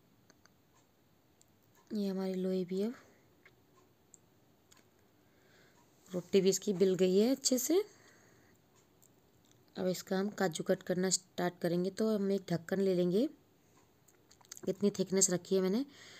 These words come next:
तो एक ढक्कन ले लिया है, इससे मैं काजू कट कर लूँगी। तो देखिए फ्रेंड्स, इस तरीके से हम काजू फटाफट से कट कर लेंगे। तो इसी तरीके से हमने सारे काजू,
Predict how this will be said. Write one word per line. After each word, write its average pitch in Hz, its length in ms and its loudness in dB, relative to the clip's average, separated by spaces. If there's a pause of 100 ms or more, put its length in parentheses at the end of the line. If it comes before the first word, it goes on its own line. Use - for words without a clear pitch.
(340)
तो 196 60 4
एक 196 200 2
ढक्कन 202 260 2
ले 202 140 8
लिया 190 200 6
है, 349 220 0
इससे 196 260 2
मैं 196 140 0
काजू 185 300 2
कट 185 220 2
कर 190 160 4
लूँगी। 202 340 0 (1080)
तो 180 40 -2
देखिए 196 220 0
फ्रेंड्स, 214 260 0
इस 185 140 -2
तरीके 190 260 0
से 190 80 0
हम 202 100 0
काजू 185 300 2
फटाफट 190 420 -2
से 196 100 2
कट 190 240 -2
कर 185 140 0
लेंगे। 185 340 -2 (4000)
तो 196 60 2
इसी 190 220 0
तरीके 185 340 -2
से 190 160 -2
हमने 185 200 0
सारे 185 260 0
काजू, 185 400 0